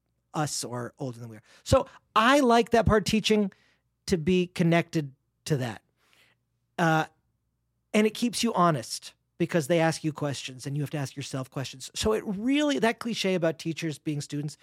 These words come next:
is true. Um, they love Christopher Nolan. And, and I really,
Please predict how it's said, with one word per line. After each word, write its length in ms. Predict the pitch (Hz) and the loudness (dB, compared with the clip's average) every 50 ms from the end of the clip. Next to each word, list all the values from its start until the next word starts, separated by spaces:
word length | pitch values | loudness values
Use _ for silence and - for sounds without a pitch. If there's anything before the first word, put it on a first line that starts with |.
| _ _ _ | _ _ _
is 140 | - 156 - | -10 -10 -8
true. 220 | - - 139 - - _ _ _ _ _ _ _ _ _ _ _ _ _ _ _ _ _ _ _ _ _ _ _ _ _ _ _ _ _ _ - | -6 -6 -8 -8 -10 _ _ _ _ _ _ _ _ _ _ _ _ _ _ _ _ _ _ _ _ _ _ _ _ _ _ _ _ _ _ 0
Um, 360 | 180 175 175 165 160 156 160 - _ _ _ _ _ _ _ _ _ _ _ _ _ _ _ _ _ _ _ _ _ _ _ _ _ _ _ _ _ _ _ _ _ _ _ _ _ _ _ _ _ _ _ | 2 4 4 4 2 0 -4 -8 _ _ _ _ _ _ _ _ _ _ _ _ _ _ _ _ _ _ _ _ _ _ _ _ _ _ _ _ _ _ _ _ _ _ _ _ _ _ _ _ _ _ _
they 640 | 123 123 139 208 247 269 302 330 349 359 349 349 339 | -8 0 2 4 6 8 8 8 8 8 6 6 4
love 640 | - - 143 170 208 226 247 247 247 247 247 196 - | 0 -2 -2 2 4 6 8 8 8 6 4 0 -2
Christopher 480 | - 214 196 - - 190 165 - 185 170 | 0 0 0 0 0 -2 0 2 2 4
Nolan. 460 | 170 165 160 156 139 127 - - 120 _ _ _ _ _ _ _ _ _ _ _ _ _ _ _ _ _ _ _ - | 4 4 4 4 2 0 -4 -10 -18 _ _ _ _ _ _ _ _ _ _ _ _ _ _ _ _ _ _ _ 2
And, 260 | 214 220 220 220 214 - _ _ _ _ _ - | 4 4 4 4 0 -4 _ _ _ _ _ -2
and 280 | - 214 214 214 202 - - _ _ _ _ _ _ _ _ _ _ _ _ _ _ _ _ _ _ _ _ _ | 2 2 4 2 2 -2 -6 _ _ _ _ _ _ _ _ _ _ _ _ _ _ _ _ _ _ _ _ _
I 100 | - 220 | 2 2
really, 560 | 233 240 220 240 277 285 285 285 262 247 233 | 2 2 2 2 2 2 4 4 2 2 0